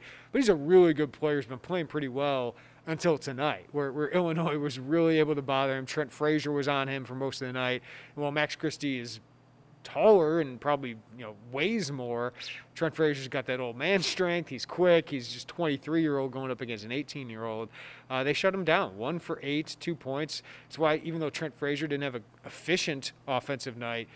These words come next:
he's gonna get five stars from me tonight because of what he did to Max Christie.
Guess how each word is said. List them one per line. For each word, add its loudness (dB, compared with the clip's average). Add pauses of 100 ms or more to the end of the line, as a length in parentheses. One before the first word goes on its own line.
(160)
he's -6
gonna 4
get -2
five 2
stars 2
from -6
me -8
tonight -6
because -4
of -8
what 0
he -4
did -6
to -4
Max -4
Christie. -6